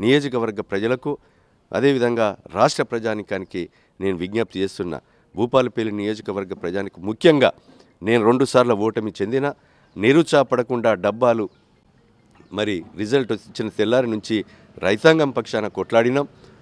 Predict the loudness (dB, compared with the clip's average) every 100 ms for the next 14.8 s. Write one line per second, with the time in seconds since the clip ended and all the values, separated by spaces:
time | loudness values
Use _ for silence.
0 | -2 2 4 4 4 2 -2 -2 -4 -2
1 | 0 0 0 -2 -4 -2 0 0 -2 -4
2 | -20 _ 0 2 2 0 0 0 4 6
3 | 6 4 0 0 0 0 2 2 2 0
4 | _ _ 4 4 4 2 4 2 2 4
5 | 4 4 -2 -2 -4 -6 -8 -4 -4 0
6 | -2 -2 -6 -8 -6 -4 -4 -4 -8 -10
7 | _ _ -4 -2 0 0 2 -2 2 0
8 | 0 -6 _ _ -4 2 2 2 0 2
9 | 0 -2 _ _ -6 0 2 2 2 2
10 | 2 0 -2 -2 -2 0 0 0 -2 -4
11 | -6 -8 -8 -4 -2 -2 -4 -6 -6 -6
12 | -6 -6 -6 -4 -4 -6 -8 -8 -8 -10
13 | _ _ 0 2 4 2 0 2 2 0
14 | -6 -6 -4 -2 -4 -4 -6 -6